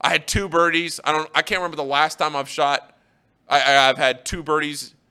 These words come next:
in a round. I, I, I doubled the first hole, tripled the second hole, was even on the last seven. It was an unbelievable day. So good that I might go and play again this afternoon.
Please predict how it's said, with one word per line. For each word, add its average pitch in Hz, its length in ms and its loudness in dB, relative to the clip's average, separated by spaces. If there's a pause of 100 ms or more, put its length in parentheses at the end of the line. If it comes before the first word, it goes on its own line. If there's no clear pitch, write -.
(160)
in 139 100 -8
a 135 60 -2
round. 143 320 2
I, 135 260 2
I, 120 160 0 (280)
I 127 80 -6
doubled 170 380 0
the 156 60 -2
first 165 340 -6
hole, 160 360 0 (160)
tripled 175 320 -4
the 151 80 -8
second 160 380 -2
hole, 151 400 -4 (320)
was 139 200 -10
even 175 300 -6
on 156 140 -2
the 151 60 -4
last 147 340 -2
seven. 147 360 -2 (120)
It 233 60 0
was 196 180 -2
an 165 60 -4 (120)
unbelievable 170 640 -2
day. 92 220 -14 (140)
So 220 300 4
good 202 220 2
that 185 80 2
I 165 80 2
might 165 200 -2
go 170 140 -6
and 147 80 -8
play 156 200 -4
again 143 240 -4
this 139 180 -8
afternoon. 117 500 -6